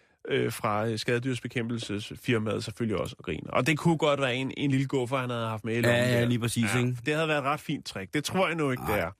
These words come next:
Speaker 2: det er det ikke.
Speaker 1: Øh, problemet på rådhuset med kakelakker, det er en, øh, hundrede og tre år gammel bygning, øhm, hvilket vil sige, at der er mange små, øh, krummelurer, hvor at kakelakker og andre, andre skadedyr kan, øh, kan slå sig løs.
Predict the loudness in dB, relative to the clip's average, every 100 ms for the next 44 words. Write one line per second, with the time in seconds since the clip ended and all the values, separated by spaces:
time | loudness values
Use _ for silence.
0 | _ -12 -10 -12 -16 _ _ _ 0 2
1 | 2 2 0 2 2 0 0 2 2 2
2 | 0 -4 -6 -2 0 0 -2 -4 -4 -4
3 | -10 -10 -2 2 2 2 0 -2 0 2
4 | 2 2 0 -2 0 -2 -4 -6 -2 0
5 | 0 0 0 0 -4 -6 _ _ _ _
6 | -2 0 2 0 -2 -4 -8 _ _ _
7 | _ _ _ -8 -4 -2 -2 0 0 2
8 | 0 0 -2 -2 -2 -2 0 0 -2 -4
9 | -4 0 2 2 2 2 2 2 0 -2
10 | -2 -4 -4 -4 -4 -2 -2 -2 -2 -4
11 | -6 -10 -8 -2 0 0 -4 -6 -4 0
12 | 0 0 -4 -4 -6 -10 -6 -2 2 2
13 | 2 2 0 -4 -8